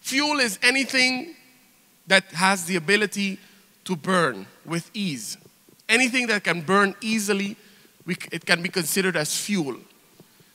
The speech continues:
And you might say, "Well, what can be the fuel for the fire of God in my life? What is the fuel if I have God,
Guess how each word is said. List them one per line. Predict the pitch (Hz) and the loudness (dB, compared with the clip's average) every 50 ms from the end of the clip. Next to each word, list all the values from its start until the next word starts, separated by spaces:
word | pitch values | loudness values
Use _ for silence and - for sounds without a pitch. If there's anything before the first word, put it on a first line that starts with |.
| _ - | _ -2
And | - 165 165 | 0 2 4
you | 190 | 4
might | 208 214 214 208 | 4 4 2 2
say, | - 226 202 | 2 2 2
"Well, | 190 190 175 170 | 4 4 2 2
what | 147 143 143 170 208 208 - | 2 -4 -2 -2 -2 -2 -2
can | - 240 220 | -8 -6 -4
be | 190 226 | -4 -2
the | 220 190 180 | -2 -2 -4
fuel | - - 226 247 247 220 196 | -4 -4 -2 -2 0 0 -2
for | - 190 185 | 0 -2 -2
the | 170 | -4
fire | 165 - 202 202 208 208 190 | -2 0 2 2 4 4 2
of | 170 147 - | 0 0 -2
God | 180 185 196 185 | -2 -2 0 0
in | 175 151 | -2 -2
my | 147 139 135 | -2 -2 -2
life? | 143 190 208 190 - - - - - - - - _ _ _ _ _ _ _ _ _ _ _ _ _ _ _ | -2 -2 -4 -4 -6 -10 -12 -12 -10 -12 -12 -14 _ _ _ _ _ _ _ _ _ _ _ _ _ _ _
What | - 214 226 | 0 0 0
is | 240 214 | 2 2
the | 208 208 | 0 -2
fuel | - - 240 254 233 175 | -2 0 0 4 4 6
if | 160 151 - | 4 6 4
I | 185 165 | 4 4
have | 165 185 208 220 220 180 170 | 6 6 6 6 6 4 4
God, | 196 202 160 143 143 151 160 | 4 6 6 6 6 4 0